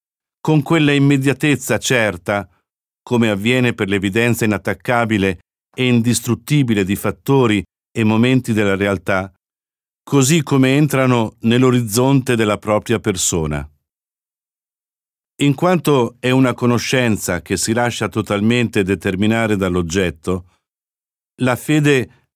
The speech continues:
è riconoscimento amoroso. È una conoscenza amorosa, semplice e senza equivoci, che implica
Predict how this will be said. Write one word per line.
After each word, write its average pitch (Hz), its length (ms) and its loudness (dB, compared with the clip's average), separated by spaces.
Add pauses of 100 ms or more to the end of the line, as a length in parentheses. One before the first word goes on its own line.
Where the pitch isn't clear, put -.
(100)
è 135 180 0
riconoscimento 131 960 2
amoroso. 85 840 0 (880)
È 139 140 0
una 143 240 2
conoscenza 143 680 0
amorosa, 120 760 0 (500)
semplice 92 1000 -4 (240)
e 113 120 -2
senza 143 400 0
equivoci, 98 680 0 (500)
che - 140 -4
implica 135 600 0